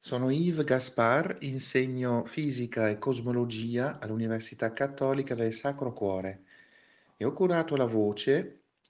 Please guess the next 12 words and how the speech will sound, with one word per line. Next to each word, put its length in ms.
Realtà 500
computabili 1040
del 140
Dizionario 680
della 220
Dottrina 460
Sociale 540
della 180
Chiesa, 580
disponibile 880
gratuitamente 1040
online. 720